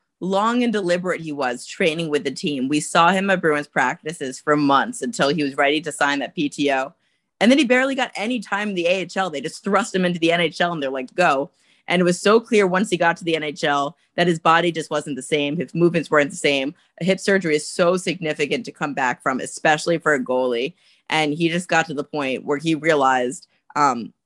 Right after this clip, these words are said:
his body couldn't do it anymore. And it sucks because, again, he put in all of that effort to try to make this last push.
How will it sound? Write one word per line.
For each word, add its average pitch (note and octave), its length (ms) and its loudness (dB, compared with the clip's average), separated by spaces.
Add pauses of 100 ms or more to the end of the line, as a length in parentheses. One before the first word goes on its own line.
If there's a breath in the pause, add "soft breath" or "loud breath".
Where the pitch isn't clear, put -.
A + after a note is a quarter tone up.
(120)
his D#3 140 -4
body D3 280 2
couldn't C#3 220 -2
do B2+ 160 -2
it B2+ 80 -2
anymore. A#2 400 -4
And D3 160 0
it D3+ 120 -2
sucks F3+ 440 0
because, E3 260 -2
again, D3 380 -2
he C#3+ 60 -4
put D3 180 -6
in C#3+ 100 -4
all D#3+ 300 2
of E3 100 -6
that D#3+ 140 -2
effort C3 360 -6
to C#3 100 -12
try E3 300 2
to E3+ 80 0
make C#3+ 220 -4
this - 160 -14
last B2 320 -4
push. D#3 260 0